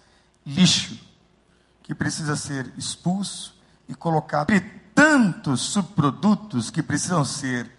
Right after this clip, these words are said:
administrados nessa nossa lixeira da alma,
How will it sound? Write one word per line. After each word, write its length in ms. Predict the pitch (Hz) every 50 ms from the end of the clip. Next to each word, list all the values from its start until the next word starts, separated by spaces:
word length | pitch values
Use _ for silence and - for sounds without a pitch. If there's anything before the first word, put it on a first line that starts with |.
| _ _ _ _ _
administrados 840 | - 220 247 220 202 180 156 135 - - - 156 160 160 160 - 139
nessa 240 | 143 156 143 - 165
nossa 260 | 156 156 - - 156
lixeira 680 | 151 151 165 180 269 233 170 - - - 233 240 226 208
da 120 | 175 170
alma, 180 | 190 208 196